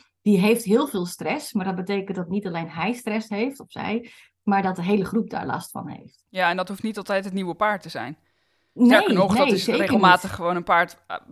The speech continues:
Speaker 2: wat al in de kudde stond. Ja.
Speaker 1: Ja, precies. Ja. En dan is het, hè, als het een pension, eh, eh, stal is, eh,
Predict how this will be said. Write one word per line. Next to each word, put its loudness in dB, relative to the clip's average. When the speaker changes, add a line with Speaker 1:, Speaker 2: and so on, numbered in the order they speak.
Speaker 2:
wat -6
al 0
in -4
de -8
kudde -8
stond. -10
Ja. -8
Speaker 1:
Ja, 4
precies. 0
Ja. 0
En 2
dan 4
is 0
het, -4
hè, -2
als 0
het -6
een -4
pension, 0
eh, -4
eh, -4
stal 0
is, -4
eh, -4